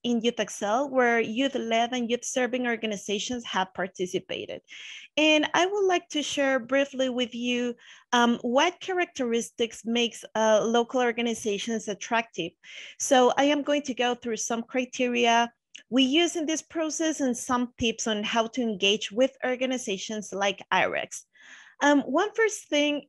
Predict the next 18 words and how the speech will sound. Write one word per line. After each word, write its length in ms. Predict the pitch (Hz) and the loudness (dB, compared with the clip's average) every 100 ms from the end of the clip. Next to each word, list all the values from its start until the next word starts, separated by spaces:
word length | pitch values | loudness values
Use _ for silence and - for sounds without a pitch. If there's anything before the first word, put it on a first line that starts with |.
| - | -4
is, 360 | 262 262 - - | -2 -2 -4 -2
um, 420 | 247 240 233 220 - | 0 2 0 -4 -2
about 260 | 226 233 | 4 4
diversity 540 | 226 196 220 226 233 226 | 4 0 -2 -4 -4 -4
and 100 | 220 | -4
inclusion. 520 | 196 - 196 - 175 | -8 -6 -6 -6 -8
So, 560 | - - 220 208 208 208 - - - _ | -4 4 6 8 6 -2 -14 -20 -20 _
um, 300 | 254 240 233 - _ _ | 2 4 4 -2 _ _
we're 260 | 254 277 285 | 2 4 4
looking 300 | 277 277 233 | 2 -2 -4
for 220 | 247 233 - | -2 -4 0
an 160 | 269 285 | 0 0
organization 760 | 277 262 233 - 202 190 214 | -2 -2 -4 -6 -6 -4 0
that 200 | 196 185 - | 2 2 0
is 220 | 220 196 | -2 0
representative 1080 | 233 220 214 190 - 240 254 294 302 330 339 - | 0 0 0 -6 -2 -2 -2 -2 -2 0 0 0
of 160 | 269 226 | -2 2
diversity 800 | 254 240 254 247 - 262 262 | 2 2 0 0 -4 -4 -4